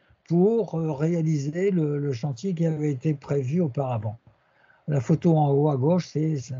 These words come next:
c'est pour rappeler le nom du lieu, le, le, de Palingbeck. Voilà. La f-, photo suivante, l'image suivante, eh bien, c'est justement cette, euh,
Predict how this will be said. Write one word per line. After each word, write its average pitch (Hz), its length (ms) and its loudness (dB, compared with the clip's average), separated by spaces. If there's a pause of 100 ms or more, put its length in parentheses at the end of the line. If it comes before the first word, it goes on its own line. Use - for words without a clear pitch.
c'est 113 160 -4
pour 131 160 -2
rappeler 156 280 2
le 151 180 6
nom 180 220 6
du 156 140 6
lieu, 139 300 2
le, 120 320 -4
le, 107 180 -8 (100)
de 110 80 -2
Palingbeck. 131 880 0 (160)
Voilà. 113 180 -8 (800)
La 156 680 2
f-, - 420 -16
photo 202 340 -2
suivante, 170 840 -4
l'image 147 460 0
suivante, 160 600 -2 (1900)
eh 160 60 6
bien, 151 180 6
c'est 180 200 4
justement 170 460 4
cette, 180 380 2
euh, 151 160 2